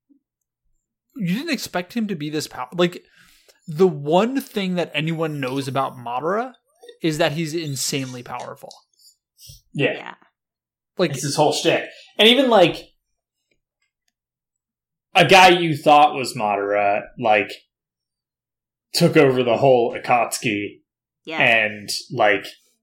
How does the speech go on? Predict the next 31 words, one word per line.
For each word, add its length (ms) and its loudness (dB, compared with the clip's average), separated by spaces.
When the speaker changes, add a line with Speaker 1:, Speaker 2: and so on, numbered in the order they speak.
Speaker 2:
is 300 4
setting 340 4
this 260 -2
plan 260 2
into 220 -4
motion, 480 0
and 160 -6
just 180 -2
because 360 0
you 160 -2
learned 300 -4
that 180 0
it 220 0
isn't 260 2
actually 500 0
<laughs> 120 -10
him, 320 2
it's 180 2
like, 360 2
you 180 2
know, 240 0
Speaker 1:
Yeah. 180 -6
Speaker 2:
you 200 -4
should 200 2
expect 480 2
that 80 -14
this 200 0
guy's 280 2
gonna 200 -2
be 180 -2
powerful. 640 -4